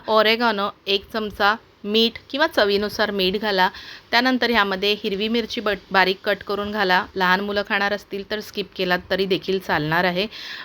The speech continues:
बारीक चिरून कोथिंबीर देखील घालायची आहे, तर कोथिंबीर थोडी जास्त घेतलेली आहे. थंडीमध्ये कोथिंबीर देखील छान येते मार्केटमध्ये आणि त्यामुळे मी इथे कोथिंबीर थोडी जास्त घेतलेली आहे. आणि आता थोडं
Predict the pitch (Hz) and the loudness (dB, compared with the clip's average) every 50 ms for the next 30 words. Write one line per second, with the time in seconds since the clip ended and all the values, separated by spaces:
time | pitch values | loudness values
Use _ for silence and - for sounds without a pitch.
0 | - _ - 214 202 196 220 226 - - - 254 226 220 220 220 220 - 208 190 | -10 _ 2 4 4 4 2 0 -4 -10 -8 -6 -6 -6 -6 -8 -6 -6 -6 -6
1 | 190 - 214 202 196 214 214 214 208 208 202 226 214 214 214 202 185 180 175 175 | -6 -8 -10 -6 -4 -2 -2 -2 -2 -4 -4 -4 -4 0 0 2 2 2 2 0
2 | - 190 185 196 185 - 196 185 - - 202 202 208 196 - - 233 214 226 208 | -2 -2 -2 -2 -4 -4 -4 -4 -4 -6 -4 -4 -4 -4 -4 -4 -2 -2 -2 2
3 | 226 202 175 180 - - - 214 214 220 208 185 175 165 165 180 175 170 156 165 | 4 2 2 2 0 -6 -6 -4 -2 -2 -4 -4 -4 -6 -4 -2 0 0 -2 -2
4 | 170 185 208 226 - - - - - - - 240 226 220 220 233 233 233 233 226 | -2 -4 -4 -6 -8 -14 -16 -16 -16 -8 -2 0 0 2 2 2 2 2 2 0
5 | 226 - 226 208 185 - 208 196 196 202 196 196 202 196 196 - 220 220 220 - | 0 0 0 -2 -2 -4 -6 -2 -2 -2 0 0 0 -2 -2 -2 -6 -6 -6 -8
6 | - - 220 185 190 202 202 190 185 196 202 202 185 175 - - 185 185 - 202 | -4 0 2 2 2 2 0 -2 -2 -2 -2 0 -2 -2 -2 -4 -4 -4 -4 -6
7 | 196 185 170 175 180 - - 175 175 180 180 185 185 190 185 - 196 185 190 196 | -4 -2 -2 -2 -2 -2 -2 -4 -2 -2 -2 -2 -4 -4 -4 0 0 0 0 2
8 | 196 190 190 196 202 202 190 - 208 - 208 180 180 - 185 185 190 185 - - | 0 0 0 0 -2 -4 -6 -6 -6 -4 -4 -6 -4 -6 -6 -4 -6 -6 -2 0
9 | 247 254 269 294 254 226 170 165 - - - 202 208 220 202 - - 190 185 185 | 2 2 2 2 2 2 2 2 0 -6 -10 -8 -6 -6 -6 -6 -6 -6 -2 -2
10 | 180 180 175 180 180 220 - - - - - - - - - - - - 185 185 | -2 -2 -2 -4 -6 -8 -8 -10 -18 -18 -20 -20 -20 -20 -20 -10 -2 0 2 4
11 | 190 185 180 185 - - 214 214 - 240 226 196 196 190 202 220 | 4 4 2 2 -2 -6 -6 -6 -6 -4 -2 0 2 4 2 2